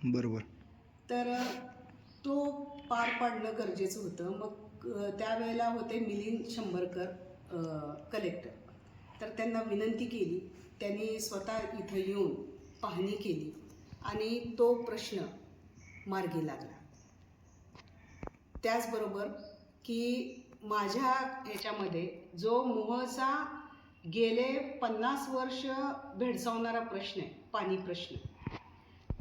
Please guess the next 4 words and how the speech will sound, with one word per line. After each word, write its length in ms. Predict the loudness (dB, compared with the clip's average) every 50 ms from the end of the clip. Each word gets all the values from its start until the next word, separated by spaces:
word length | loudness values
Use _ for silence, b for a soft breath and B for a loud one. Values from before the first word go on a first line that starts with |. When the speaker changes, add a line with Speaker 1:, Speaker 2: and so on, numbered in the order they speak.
| -4 -2
Speaker 2:
तो 100 | 0 0
प्रश्न 680 | 0 0 0 -2 0 0 0 0 2 2 2 0 0 -4 -4 -6 -8 -8 -8 -8
सोडवण्यासाठी 800 | -4 0 2 4 4 4 2 2 2 0 0 -2 -2 -2 -2 0
म्हणून 280 | 0 2 0 0 0